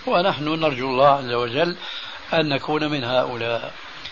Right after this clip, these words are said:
إذا كان الأمر كذلك، فينبغي نحن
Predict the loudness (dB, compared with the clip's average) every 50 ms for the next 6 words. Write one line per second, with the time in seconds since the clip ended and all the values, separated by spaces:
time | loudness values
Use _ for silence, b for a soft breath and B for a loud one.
0 | B B B B B B B B -10 -6 -4 0 0 0 0 0 0 0 0 2
1 | 0 -2 -2 -2 0 0 0 0 0 -2 -2 -4 -4 -6 -2 0 2 2 2 2
2 | 2 0 -2 -4 -10 -14 -16 -16 B B B B B B B B B -12 -6 -4
3 | 0 2 2 2 2 0 2 2 2 2 2 0 0 0 0 -2 -2 -2 -2 -2
4 | -2 -6 -6 -4 -2 0 0 0